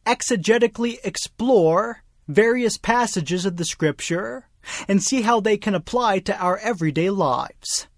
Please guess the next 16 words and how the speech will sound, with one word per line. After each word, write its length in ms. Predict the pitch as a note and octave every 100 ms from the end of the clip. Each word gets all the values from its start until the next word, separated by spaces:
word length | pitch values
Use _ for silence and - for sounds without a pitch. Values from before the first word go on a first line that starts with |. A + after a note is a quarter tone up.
| _ _ _ _ _ - -
I'll 100 | G3+
be 160 | G3+ B3
posting 480 | - C4 A#3 B3+ A3
these, 240 | A#3+ G3+
of 160 | G#3+ -
course, 380 | - B3+ A3 A3+
in 120 | G#3
addition 460 | E3 A3 G#3 A3+
to 180 | - G3+
our 300 | F#3 F#3 F3
regular 520 | E3+ B3 C4 F#3 D#3+
verse-by-verse 720 | C#3 D#3 D#3 - D#3 C#3+ D3 -
Bible 400 | C#3+ D3 D3 D3+
study, 400 | - E3 E3 F3+
which 320 | D3+ D3+ -
is 280 | D#3 D3+